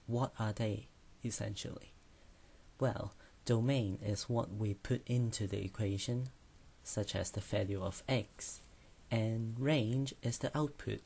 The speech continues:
of the value, uh, which is essentially y or f(x)' itself. So, yeah, basically. So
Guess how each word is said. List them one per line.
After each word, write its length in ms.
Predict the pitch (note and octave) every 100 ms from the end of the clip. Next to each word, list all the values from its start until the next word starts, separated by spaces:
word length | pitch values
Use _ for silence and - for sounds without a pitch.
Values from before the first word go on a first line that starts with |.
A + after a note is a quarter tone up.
| -
of 140 | G#2
the 80 | G#2
value, 540 | - A#2 A2+ G2+ F#2+ A#2+ - - - - - - -
uh, 320 | G#2+ G2+ G2 - - - - -
which 400 | - A#2+ - - - -
is 600 | D4 C3 - G#2 A2 - - -
essentially 640 | - G#2 A2 G2+ - G2 F#2+
y 600 | G2 B2 B2 A#2+ B2+ C3 -
or 160 | - G#2
f(x)' 680 | - G2+ - C3 B2 - - -
itself. 640 | - - C3 A#2 - - - - - - - -
So, 680 | - B2 A2+ G#2+ G2+ G2 - - - - - - -
yeah, 200 | C3 C3+ E2+ - - - - -
basically. 520 | A2+ G#2 - A2 G#2+ - - - - - - -
So 480 | - G#2 G2+ G2